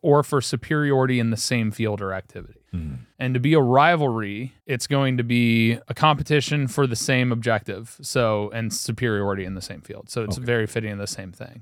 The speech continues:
Speaker 1: And so in sports, that's very commonplace, especially when you start out in sports, you tend to play the same people in individual sports, and you play the same teams in team sports.
Speaker 2: Mm-hmm.
Speaker 1: And usually what ends up happening is one team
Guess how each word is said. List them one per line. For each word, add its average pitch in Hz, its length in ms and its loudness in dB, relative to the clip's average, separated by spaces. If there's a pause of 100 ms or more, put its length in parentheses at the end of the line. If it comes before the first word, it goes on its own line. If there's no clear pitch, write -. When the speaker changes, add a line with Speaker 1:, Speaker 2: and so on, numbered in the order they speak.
(160)
Speaker 1:
And 147 140 0
so 175 180 6
in 160 100 2
sports, - 380 2
that's 160 200 0
very 165 280 2
commonplace, 131 800 -4
especially 170 560 0
when 156 240 2
you 139 180 2
start 131 300 2
out 135 100 2
in 127 60 -6
sports, 120 400 -4
you 117 60 -4
tend 143 360 0
to 139 80 2
play 127 300 0
the 113 120 -4
same 110 380 -4
people 110 460 -4
in 110 100 -6
individual 113 520 0
sports, - 420 0 (100)
and 143 120 0
you 135 100 0
play 127 220 2
the 117 120 0
same 110 380 0
teams 113 460 2
in 101 120 -2
team 104 220 -2
sports. - 580 -14
Speaker 2:
Mm-hmm. 82 200 -6 (260)
Speaker 1:
And 139 160 2
usually 170 260 6
what 156 160 6
ends 131 180 0
up 123 140 0
happening 156 480 2
is 117 180 -2
one 147 400 2
team 147 520 0